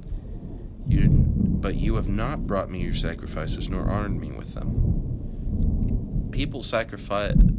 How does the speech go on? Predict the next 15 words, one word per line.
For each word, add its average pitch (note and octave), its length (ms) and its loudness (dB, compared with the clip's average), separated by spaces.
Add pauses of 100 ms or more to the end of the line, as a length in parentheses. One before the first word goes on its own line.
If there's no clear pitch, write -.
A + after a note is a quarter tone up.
(960)
he's C3 300 -8
saying A2 340 -4
they G2 140 -6
have G2 240 -6
not - 180 -10
sacrificed A2 680 -8
in F2 60 -8
a F2 60 -8
while. G#2 400 -10 (1300)
They've F#2 260 -4
just, - 300 -6 (2000)
so - 180 -8
do G2 60 -2
you G2+ 100 -2
not, G#2+ 320 -4